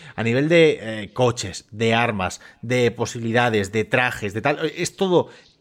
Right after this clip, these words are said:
tan, tan disparate, pero bueno, encaja, porque es un G T A Online, porque está ambientado en la época actual, y son cosas que dices, eh, eh, me las creo, ¿no? La sátira que hace de la sociedad, ah, encaja con esas propuestas, como digo, tan, tan disparatadas.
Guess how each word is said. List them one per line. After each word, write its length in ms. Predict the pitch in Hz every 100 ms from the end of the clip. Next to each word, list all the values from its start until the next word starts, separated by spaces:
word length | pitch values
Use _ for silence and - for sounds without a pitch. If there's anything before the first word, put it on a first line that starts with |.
| -
tan, 460 | 190 226 240 220 -
tan 340 | - 214 226
disparate, 380 | 208 - 170 214
pero 160 | 156
bueno, 280 | 175 233 - -
encaja, 520 | 123 123 220 170 208
porque 160 | 123 127
es 60 | 170
un 60 |
G 160 | 165 170
T 120 | 165
A 80 | 165
Online, 340 | 160 165 180
porque 160 | 135 107
está 300 | - 151 170 127
ambientado 400 | 151 147 170 156
en 80 | 120
la 60 |
época 220 | 120 156
actual, 340 | 147 - 175 175
y 80 | 139
son 240 | - 208
cosas 260 | 208 196 208
que 120 | 180
dices, 220 | 139 113 - - - _ _
eh, 120 | 151 -
eh, 220 | 143 - _ - -
me 180 | 135 123
las 260 | 110 -
creo, 280 | - 127 90
¿no? 140 | 120
La 120 | 160 98
sátira 540 | - 165 170 139 120
que 80 | 127
hace 160 | 127
de 60 | 143
la 80 | 135
sociedad, 500 | - 120 117 147 151 - - - - -
ah, 520 | 117 113 107 104 -
encaja 640 | 131 113 104 151 139 139 143 - -
con 180 | - 127
esas 220 | 120 143
propuestas, 640 | - - 131 127 123 143 -
como 180 | 120 117
digo, 240 | 123 135
tan, 220 | 123 -
tan 160 | 120 110
disparatadas. 580 | 110 110 98 120 101